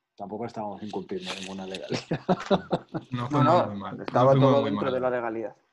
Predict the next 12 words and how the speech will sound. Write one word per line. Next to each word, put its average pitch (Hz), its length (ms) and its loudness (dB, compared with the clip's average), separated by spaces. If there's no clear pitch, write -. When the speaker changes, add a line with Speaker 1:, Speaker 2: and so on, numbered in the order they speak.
Speaker 2:
Y 117 300 -2
con 107 160 -4
Speaker 1:
Bueno. 139 200 6
Speaker 2:
Iván, 113 120 0
pues 131 160 0
yo 110 140 -2
qué 117 120 -4
sé, 131 180 -4
espérate, 107 380 -6
es 160 80 -8
que 135 120 -4
yo, 107 120 -6